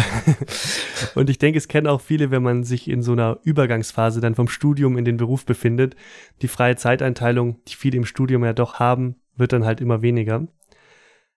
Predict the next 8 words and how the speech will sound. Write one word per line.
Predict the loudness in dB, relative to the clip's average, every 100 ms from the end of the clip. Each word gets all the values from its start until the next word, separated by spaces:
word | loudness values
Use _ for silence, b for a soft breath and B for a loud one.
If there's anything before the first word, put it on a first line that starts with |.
| -2
Das | 0
Social-Media-Team | 2 2 2 2 2 0 -2 0
sucht | -2 0
deshalb | 0 2 0 0
zurzeit | -2 0 0 0
Nachfolgerinnen | 2 2 2 2 2 2 0 2 0
oder | 0 0 2
Nachfolger. | 2 2 0 -2 -4 -4 -6 -10